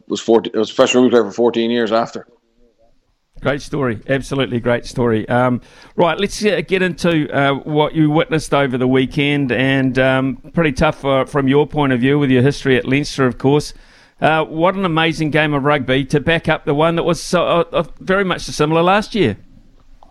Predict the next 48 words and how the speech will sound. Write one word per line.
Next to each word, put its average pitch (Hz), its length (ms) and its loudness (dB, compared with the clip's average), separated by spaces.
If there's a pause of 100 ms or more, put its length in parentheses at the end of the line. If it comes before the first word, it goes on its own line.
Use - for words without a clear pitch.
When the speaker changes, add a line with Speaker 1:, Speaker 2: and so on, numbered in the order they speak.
(300)
Speaker 1:
Oh, 120 240 6
incredible. 113 440 -2
I 110 40 0
mean, 113 260 -6
Leinster, 127 340 -6
La 135 100 2
Rochelle 127 340 -2
won, 117 480 -8 (440)
uh, 110 120 0
with 113 120 6
a 113 40 4
la-, 117 340 4
la-, 120 260 -8
la-, 117 260 -2
last-minute 120 500 -4
try, 120 480 -4
uh, 104 400 -8
in, 104 260 -20
in 110 140 -18
Marseille 113 560 -2
last 110 360 -2
year, 107 240 -2
and 101 180 -12 (560)
Leinster 127 760 0 (120)
had, 117 380 -6 (160)
had 120 140 -6
only 143 160 -2
lost, 135 300 0
well, 104 480 -12 (100)
two 147 160 -2
lo-, 143 140 4
two 160 240 4
games 139 340 0
this 120 200 -6
season. 117 380 -2
One 131 460 0
with, 117 260 -8
when 123 120 -2
they 113 60 -2
sent 113 240 -2
a 110 60 -2
very 117 200 2
young 117 240 0
team 117 240 -6
to - 60 -14
South 113 180 -6
Africa, 110 400 -2
so 107 300 0